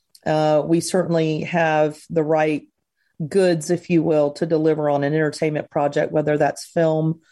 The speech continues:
or sports. We represent, um, sports celebrities. Um, we represent film studios, et cetera. We also, um, have a specialty, um, in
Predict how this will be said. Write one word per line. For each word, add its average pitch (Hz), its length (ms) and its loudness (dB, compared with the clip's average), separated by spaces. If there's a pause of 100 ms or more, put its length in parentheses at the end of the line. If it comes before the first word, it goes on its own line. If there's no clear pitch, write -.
(300)
or 160 100 0
sports. 156 720 -2
We 160 120 2
represent, 151 640 -2 (160)
um, 147 300 -2
sports - 440 -4
celebrities. 151 760 0 (640)
Um, 147 320 0
we 143 100 4
represent 143 880 0
film 156 280 -2
studios, 143 720 0
et - 140 -4
cetera. 147 460 0 (840)
We 220 180 4
also, 220 720 0 (540)
um, 160 480 0 (160)
have 180 400 0
a 156 420 2 (160)
specialty, 165 1080 0 (520)
um, 151 340 -2
in 156 480 -2